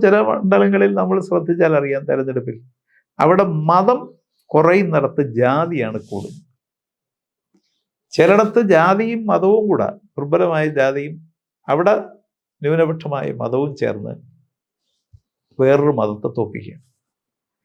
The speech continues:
ചിലയിടത്ത് മതം വലുതായി മറ്റു മതത്തെ തോൽപ്പിക്കുകയാണ്.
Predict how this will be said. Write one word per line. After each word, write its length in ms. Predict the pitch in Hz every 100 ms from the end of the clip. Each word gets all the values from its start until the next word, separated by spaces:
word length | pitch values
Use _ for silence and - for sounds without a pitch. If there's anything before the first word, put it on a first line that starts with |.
| _ _ -
ചിലയിടത്ത് 480 | 170 214 233 214 226 190 160
മതം 320 | 170 185 254 262
വലുതായി 540 | 185 160 165 143 110 - - _ _ _ _ _ _ _ _ _ _ _ 135 147
മറ്റു 280 | 156 - 185 123
മതത്തെ 320 | 123 131 139 127
തോൽപ്പിക്കുകയാണ്. 540 | 104 104 - - -